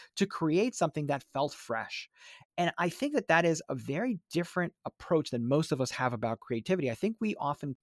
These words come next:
conflate originality with creativity, and those two ideas are distinct. You don't need to be a complete original in order to be creative. In fact, it's much easier if you just look to see what's working in different fields and combine them in a new way.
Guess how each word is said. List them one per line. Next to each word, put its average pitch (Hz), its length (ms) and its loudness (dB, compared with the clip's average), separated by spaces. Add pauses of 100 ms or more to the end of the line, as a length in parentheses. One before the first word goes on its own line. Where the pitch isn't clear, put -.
conflate 185 600 0 (360)
originality 143 840 0 (260)
with 131 220 -2
creativity, 123 680 -4 (200)
and 135 160 -4
those 175 300 2
two - 280 -2
ideas 151 600 0
are 135 80 -4
distinct. 120 540 -4
You 135 160 -6
don't 165 200 0
need 185 160 -2
to 170 100 -2
be 165 200 0
a - 40 -10
complete 180 680 -2
original 131 680 -2 (340)
in 151 120 2
order 165 200 4
to 156 80 2
be 139 180 -2
creative. 143 640 0
In 127 100 -6
fact, 247 300 0
it's - 120 -6
much 214 220 -2
easier 226 340 2
if 156 100 2
you 165 80 -2
just 175 220 -2
look 202 140 0
to 165 80 -8
see 208 160 0
what's 202 260 -2
working 185 300 2
in 151 100 -2
different 160 300 -2
fields 185 340 2
and 147 120 -4
combine 147 380 0
them 147 80 -2
in 131 80 -2
a - 20 -4
new 135 180 -2
way. 151 300 0